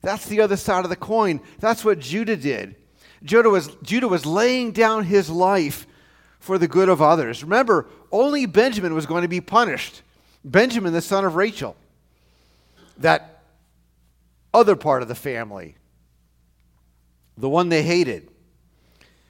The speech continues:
And so Judah knew he needed to act now. They were about out of time. The crisis was right before him. Benjamin was about to be dragged off to prison, and they would never, ever see him again.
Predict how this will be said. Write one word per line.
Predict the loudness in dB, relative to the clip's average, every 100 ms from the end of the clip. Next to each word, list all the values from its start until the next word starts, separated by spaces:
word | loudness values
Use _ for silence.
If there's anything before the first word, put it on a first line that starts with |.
| _ _ _ _ _ _ _ _
And | -12 0
so | 0
Judah | 0 -2 -2 0
knew | 2 2
he | 0
needed | -2 -2
to | -2
act | 2 2 2 -2 -12 -16 -18 _ _ _ _ _ _
now. | -4 -2 -4 -6 -14 _ _ _ _ _ _ _ _ _ _ _
They | 4 6
were | 6 4
about | 4 8 10 10 6 -6 2
out | 6 6 6
of | 2 0
time. | 2 6 8 6
The | 2
crisis | -2 4 4 6 0 0
was | 4 4
right | 6 4 4
before | 0 0 4 4
him. | 4 2 -2 -16
Benjamin | 6 8 8 2 2
was | 2
about | 4 2
to | 2
be | -6
dragged | 4 8 10 8 8
off | 8 8
to | 4
prison, | -2 0 0 0 -2 -6 -20 _ _ -6
and | 4
they | 6
would | 6
never, | 6 6 6 6
ever | 6 6 6
see | -2 0
him | 2 2
again. | 2 4 2 0 -10